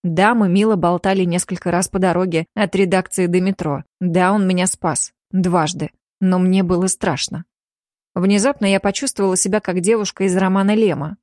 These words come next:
"Возвращение со звезд". Наис. Кажется, ее звали Наис.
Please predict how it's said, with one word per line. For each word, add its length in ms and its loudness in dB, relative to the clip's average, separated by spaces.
"Возвращение 680 0
со 180 -2
звезд". 420 -6
Наис. 560 0
Кажется, 460 0
ее 180 2
звали 340 0
Наис. 520 -2